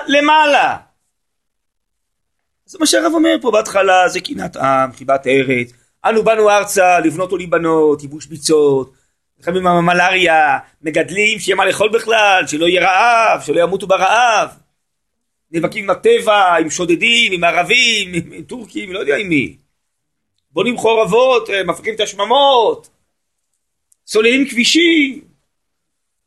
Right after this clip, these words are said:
עושים צבא עם כלי נשק, עם טנקים, כל מיני דברים גסים, לא? חקלאות, תעשייה, ביובים, תשתיות, לא? בשביל מה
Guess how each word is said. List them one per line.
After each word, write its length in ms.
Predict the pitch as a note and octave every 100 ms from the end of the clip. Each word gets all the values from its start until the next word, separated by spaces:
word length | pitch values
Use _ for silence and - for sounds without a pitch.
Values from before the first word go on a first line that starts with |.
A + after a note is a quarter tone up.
| _
עושים 260 | _ - A#3
צבא 540 | - G#3+ F#3 B3+ C#4+ B3+
עם 100 | A3
כלי 360 | F3+ G3 G3 A#3+
נשק, 260 | B3 A#3 G3+
עם 100 | F3
טנקים, 420 | A3+ B3 A#3 F3+
כל 180 | A3 C4
מיני 160 | D4
דברים 280 | C#4 C#4 D4+
גסים, 380 | C4+ C4 F4+ D#4
לא? 300 | C4+ D#4+ G#4 _ _ _ _ _ _ _ _ _ _ _ _ _ _
חקלאות, 580 | D#3 F#3 G3+ D#4+ F4 -
תעשייה, 640 | G3+ F#3+ F#3 A3 D4+ D4 F#3
ביובים, 640 | A3 A3 G#3 F4 E4+ C4 G#3+
תשתיות, 720 | - - G#3+ D4 F#4 D#4+ G3+
לא? 320 | C4 D#4 D#4 - _ _ _ _ _ _ _ _ _ _
בשביל 220 | C#3+ G#3+
מה 100 | B3+